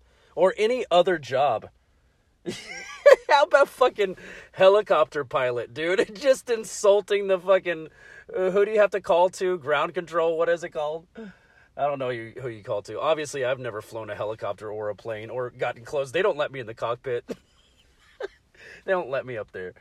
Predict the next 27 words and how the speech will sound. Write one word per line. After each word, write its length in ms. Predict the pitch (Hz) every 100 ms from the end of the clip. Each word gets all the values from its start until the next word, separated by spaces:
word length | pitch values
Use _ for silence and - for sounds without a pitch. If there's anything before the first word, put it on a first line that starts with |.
| _ - - - _ _
They 140 | - 156
said 180 | - 143
I 80 |
had 200 | 135 135
to 100 | 127
sit 200 | 123 131
in 60 | 101
the 100 | 107
very 240 | 104 107
back. 240 | 104 98 98
The 100 | 117
furthest 580 | - - 175 156 147 -
away 240 | 120 117
from 120 | 110
the 100 | 107
cockpit 540 | - 104 - - 95 -
is 220 | 107 101
what 200 | 98 - _ _ _ _ _ _
the 140 | 107
man 240 | 104 101 98
with 100 | 95
the 80 |
gun 260 | 101 104 98
on 80 | 92
the 80 | 92
plane 280 | 98 90
said. 240 | 90 73